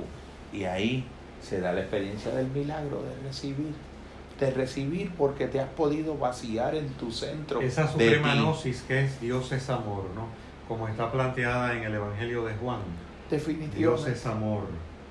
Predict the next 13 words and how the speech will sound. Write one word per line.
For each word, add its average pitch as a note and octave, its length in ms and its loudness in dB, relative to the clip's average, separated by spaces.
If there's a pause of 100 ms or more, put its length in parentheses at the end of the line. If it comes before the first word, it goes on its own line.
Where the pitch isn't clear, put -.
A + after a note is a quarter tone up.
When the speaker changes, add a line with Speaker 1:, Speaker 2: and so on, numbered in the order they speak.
(460)
Speaker 2:
Nunca E3 440 4
se D#3 120 2
subrayará B2 540 4
bastante, C3+ 680 2 (440)
en A2+ 140 -4
alusión A2 440 2
a C#3 60 6
lo C3 160 4
que A2 540 0 (100)
tú B2 120 2
acabas B2+ 360 4
de A#2 120 2
decir, A2 460 0